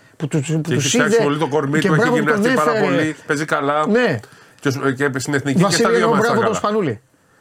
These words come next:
Speaker 1: Ε, ναι, και έπαιξε καλά. Και μπράβο στο Σπανούλη. Μπράβο που τους, ε, αυτό.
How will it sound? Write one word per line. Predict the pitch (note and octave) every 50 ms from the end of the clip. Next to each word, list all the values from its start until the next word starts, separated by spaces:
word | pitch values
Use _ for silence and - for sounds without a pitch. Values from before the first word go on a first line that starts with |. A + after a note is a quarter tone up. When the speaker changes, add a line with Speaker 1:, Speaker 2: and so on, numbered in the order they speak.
| _ _ _ _
Speaker 1:
Ε, | - D#3 D3 C#3+ C#3 C#3 C#3 C3+ C3+ C3 C3 C3 D3+ -
ναι, | F#3 G#3 F#3+
και | C#3+ G#3+
έπαιξε | G#3 A3 - -
καλά. | G3 F3 E3 F3 F#3+ E3 B2 A#2 - -
Και | - E3
μπράβο | C#3+ F3 A3 B3 G#3+ E3+
στο | - -
Σπανούλη. | - - C3 A#2+ A#2 A2 G#2+ -
Μπράβο | - E3+ A3 A#3+ G#3 C#3 A#2+
που | A2+ C#3+
τους, | - - -
ε, | - C#3+ C3+ B2+ B2+ B2 B2 A#2+ A#2+ A#2+ A#2 A2+
αυτό. | B2 B2 - A#2+ A2